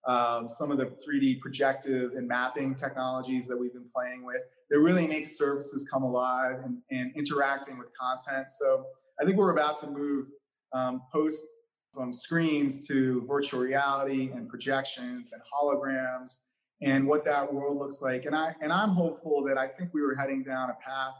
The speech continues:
of, of virtual existence, but it's my hope that technology will actually now facilitate environments and get people interacting,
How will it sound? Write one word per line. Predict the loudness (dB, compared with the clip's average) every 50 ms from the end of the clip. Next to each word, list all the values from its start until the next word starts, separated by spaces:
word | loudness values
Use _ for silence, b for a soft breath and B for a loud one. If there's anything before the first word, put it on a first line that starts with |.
| -14 -14
of, | -12 -12 -12 -14 -18 _ _ -4 -4 -4
of | 0 2
virtual | 4 4 4 4 2 2 2 2 4 2
existence, | 2 0 -2 -2 -2 -2 -2 -2 -4 -4 -4 -6 -2
but | 0 0 0 0
it's | -6 -8 -4
my | -2 -2 -2
hope | 0 0 2 2 0 0 0
that | -2 -2 -2 -4 -6
technology | -10 -10 -8 -6 -6 -4 -2 -2 -4 -4 -4 -6 -4
will | -2 0 0
actually | 0 -2 -2 -4 -8 -6
now | -4 -4 -4 -4 -6 -6
facilitate | -6 -6 0 2 4 2 2 2 0 -4 -4 -4 -4
environments | -4 -2 2 4 4 4 4 2 0 -2 -6 -8 -12
and | -10 -6
get | -6 -6 -6 -6
people | -6 -8 -6 -6 -6 -6 -6
interacting, | -8 -8 -4 -2 0 0 0 0 -2 -6 -10 -12 -14 -14 -18